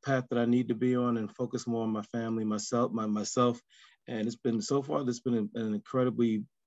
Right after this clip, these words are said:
good, strong year. And I feel like I'm on the right path. Things are going well. I'm spending more time with the kids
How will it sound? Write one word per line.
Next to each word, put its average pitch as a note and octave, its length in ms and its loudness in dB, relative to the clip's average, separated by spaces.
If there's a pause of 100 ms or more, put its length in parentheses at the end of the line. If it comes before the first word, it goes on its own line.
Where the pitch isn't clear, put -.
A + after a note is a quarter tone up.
(260)
good, B2+ 420 2
strong B2 400 0
year. A#2+ 100 2
And A2+ 80 0
I G#2 40 -2
feel B2+ 200 0
like A#2 200 2
I'm A2 140 0
on A2 80 0
the A2 80 0
right A#2+ 220 0
path. A#2 220 -4 (320)
Things A#2+ 180 2
are - 20 2
going G#2+ 200 2
well. A#2 220 2
I'm G#2+ 100 -2
spending A#2 300 -6
more A#2 100 -2
time A2 180 -4
with G#2 100 -4
the - 60 -20
kids A#2+ 320 2